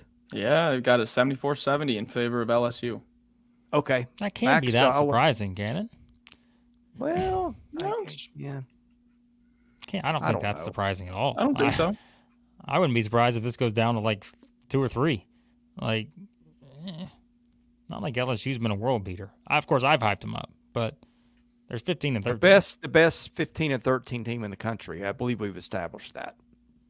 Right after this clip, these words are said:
Speaker 3: Actually, that was fourteen and twelve. I'll, I'll let you know here in a second if they're the best fifteen or
Speaker 2: <laughs> Okay.
Speaker 3: thirteen team in the country.
Speaker 2: Yeah, keep, please keep us updated on, on that. Anyway,
Speaker 3: I'll get to
Speaker 2: KenPom's
Speaker 3: that.
Speaker 2: got it,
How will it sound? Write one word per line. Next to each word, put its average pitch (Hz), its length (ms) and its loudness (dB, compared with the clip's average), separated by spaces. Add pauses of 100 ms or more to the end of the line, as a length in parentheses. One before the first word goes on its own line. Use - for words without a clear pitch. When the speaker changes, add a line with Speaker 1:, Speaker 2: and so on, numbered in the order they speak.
(220)
Speaker 3:
Actually, 117 280 -4
that 117 120 0
was 113 100 -10
fourteen 120 440 -4
and 101 80 -2
twelve. 98 420 -2
I'll, 131 80 0 (120)
I'll 117 60 2
let 120 200 -2
you 107 60 -2
know 101 160 -2
here 104 100 -4
in 98 80 -6
a 92 40 -8
second 98 280 -2
if 98 60 -10
they're 98 120 -4
the 95 60 -6
best 95 180 -4
fifteen 160 300 2
or 110 40 4
Speaker 2:
<laughs> - 20 2
Okay. 98 160 -6
Speaker 3:
thirteen 110 200 -6
team - 140 -12
in - 60 -12
the 117 80 -14
country. 120 300 -16 (360)
Speaker 2:
Yeah, 127 180 -4
keep, 160 300 -2
please 160 240 4
keep - 200 -4
us 110 120 -4
updated 98 400 -6
on, 92 100 -12
on 90 140 -12
that. 80 240 -10 (100)
Anyway, 147 380 6
Speaker 3:
I'll 117 140 4
get - 80 6
to 117 80 2
Speaker 2:
KenPom's 156 320 4
Speaker 3:
that. - 80 -10
Speaker 2:
got 135 220 6
it, - 360 -8